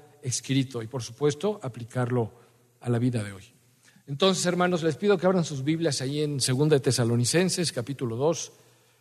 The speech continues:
Eh, vamos a continuar recorriendo esta carta. Ahí está, eh, el lema, el lema que estamos manejando: "Dignos para su reino, manteniéndonos firmes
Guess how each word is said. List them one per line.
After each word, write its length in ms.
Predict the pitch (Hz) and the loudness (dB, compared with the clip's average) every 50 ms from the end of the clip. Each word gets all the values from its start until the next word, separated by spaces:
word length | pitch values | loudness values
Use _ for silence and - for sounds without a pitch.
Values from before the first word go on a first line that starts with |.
| _ _ _ _ _ _ _ _ _ _ _ _ | _ _ _ _ _ _ _ _ _ _ _ _
Eh, 520 | - 127 127 123 127 127 120 123 - - - - | 0 2 2 4 4 2 2 0 -4 -8 -8 0
vamos 260 | 143 160 160 147 - | 2 2 2 2 2
a 40 | 135 | 0
continuar 480 | 135 135 120 147 139 147 147 156 151 131 113 - - - | 0 0 0 2 2 2 2 2 2 -2 -6 -12 -16 -6
recorriendo 520 | 131 147 131 117 135 135 143 151 151 151 147 | -4 -4 -2 0 0 2 4 2 2 2 2
esta 200 | 131 - 135 120 | 0 0 -4 -4
carta. 640 | - 156 175 185 180 - 185 175 185 180 - - - - | 2 2 2 2 2 2 2 2 2 2 -2 -10 -14 -6
Ahí 180 | - 143 147 156 | -4 -2 0 2
está, 720 | 147 - - 156 151 156 151 147 131 - - - - _ _ _ _ _ _ _ _ _ _ _ - _ _ | 0 0 2 2 2 2 2 2 -2 -6 -12 -18 -20 _ _ _ _ _ _ _ _ _ _ _ -20 _ _
eh, 300 | 120 117 113 113 113 - | -8 -6 -4 -6 -4 -4
el 140 | - 143 165 | -2 2 4
lema, 340 | 196 208 196 196 196 208 - | 4 4 4 2 0 -2 -4
el 100 | 147 139 | -4 -2
lema 180 | 147 147 151 151 | -2 -2 -2 -4
que 40 | - | -4
estamos 260 | - 147 143 143 135 | -4 -2 -2 -2 -2
manejando: 600 | 127 123 123 117 - 170 180 180 175 185 180 180 - - _ _ _ _ _ _ _ _ _ _ _ _ _ _ _ | -2 -4 -4 -2 0 0 2 2 0 -2 -4 -6 -12 -20 _ _ _ _ _ _ _ _ _ _ _ _ _ _ _
"Dignos 560 | - 135 175 233 220 247 247 226 220 208 - | -2 2 4 4 4 4 4 6 6 4 4
para 240 | - 170 143 139 131 | 2 2 4 4 4
su 160 | - - 147 | 2 0 2
reino, 580 | 131 156 170 170 160 151 143 139 135 127 113 110 - - - - _ _ _ _ _ _ _ _ _ | 4 6 6 6 6 4 4 2 2 0 -2 -6 -10 -18 -20 -20 _ _ _ _ _ _ _ _ _
manteniéndonos 880 | 135 139 143 143 131 143 143 147 160 175 180 175 175 165 147 143 135 - | 0 2 2 4 4 4 4 6 6 6 6 6 6 4 4 4 2 2
firmes 760 | - 165 180 170 139 135 127 123 113 104 - - - - - | 4 8 8 8 8 8 4 4 2 2 0 -4 -6 -8 -12